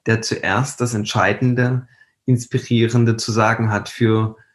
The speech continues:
das Gemeinwohl. Ja, so könnte es funktionieren, weil es gibt das in jedem von uns. Es ist nur die Frage, erschaffen wir uns die Räume dafür?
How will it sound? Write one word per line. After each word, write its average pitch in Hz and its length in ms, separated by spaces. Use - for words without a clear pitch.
das - 180
Gemeinwohl. 110 800
Ja, 98 240
so 110 160
könnte 113 260
es 113 80
funktionieren, 113 720
weil - 440
es - 220
gibt 143 260
das 123 160
in 117 100
jedem 113 320
von 107 220
uns. 92 460
Es 117 100
ist 120 100
nur 123 160
die 117 120
Frage, 110 380
erschaffen 123 580
wir 120 140
uns 117 200
die 127 100
Räume 123 320
dafür? 104 560